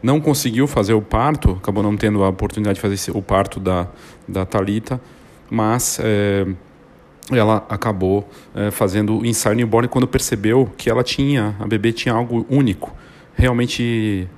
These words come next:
muito bacana, diferente, e que poderia mostrar essa, essa chegada, né, de uma bebê,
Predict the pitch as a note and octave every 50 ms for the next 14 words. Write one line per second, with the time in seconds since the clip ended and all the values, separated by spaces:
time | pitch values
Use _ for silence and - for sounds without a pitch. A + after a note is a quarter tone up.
0 | - - - G#2+ A2 B2 B2+ B2+ B2+ - - B2+ A#2+ A#2+ G#2+ A2+ A2 A2 - -
1 | - A#2 A2+ A#2+ A#2 A#2 A2+ A2+ G#2+ G2+ G#2+ - - A2+ F#2+ G2+ G2+ G#2+ A2+ A2
2 | - - - G#2 - - - - - - - - G#2 G2+ - - A2+ A2+ A2 A2
3 | A2 G2+ - - - - - - - - - - - - A#2 G#2 A2 A2+ A#2 A2+
4 | A2+ A2 - - - A2+ A#2 B2+ B2 A#2 G#2+ - - G#2+ G2+ F#2+ F2+ F2 F2+ -
5 | - - - - - - - - - - F#2 F#2 F#2 - - G2+ - - A2+ G#2+
6 | F#2+ G2 G#2 A2 A#2 B2+ C3 A#2+ G#2+ G#2 G#2+ A2 A2 G2+ G2 G2+ G2+ F2+ F2+ G2
7 | F#2 F#2+ G2 G#2 A#2 B2+